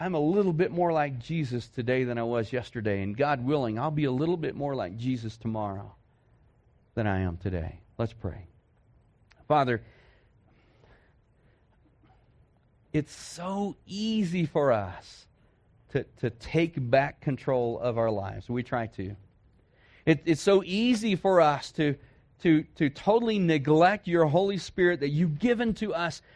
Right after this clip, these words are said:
as the helper, the one who's called alongside to walk with us through this life, and try to do it on our own, waiting for the day that Jesus will return in the flesh, forgetting that you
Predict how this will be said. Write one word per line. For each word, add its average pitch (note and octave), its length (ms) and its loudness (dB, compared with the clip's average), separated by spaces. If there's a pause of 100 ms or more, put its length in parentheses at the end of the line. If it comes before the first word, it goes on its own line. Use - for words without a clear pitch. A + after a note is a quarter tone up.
(100)
as D#3 160 2
the E3+ 120 4
helper, G3+ 440 2
the D3+ 100 0
one F#3 200 0
who's F#3+ 200 2
called A3 480 -2
alongside F#3+ 680 -2
to F3 80 0
walk D#3+ 500 -4
with G#3 200 2
us E3 120 -4
through F#3+ 200 -8
this E3 200 -8
life, B2 320 -2 (1600)
and C3 120 -4
try F3 300 -4
to F3 100 -2
do D3 220 2
it C#3+ 120 0
on C3 180 -6
our B2 160 -6
own, G#2+ 400 -10 (400)
waiting F3 340 2
for G3 160 -4
the E3 100 0
day D#3 200 4
that C#3 160 0
Jesus E3+ 520 -2
will E3+ 160 2
return D#3+ 560 0 (160)
in E3 180 4
the D#3+ 120 4
flesh, D#3+ 640 -2 (840)
forgetting F3 560 4
that D#3 200 2
you F#3 460 0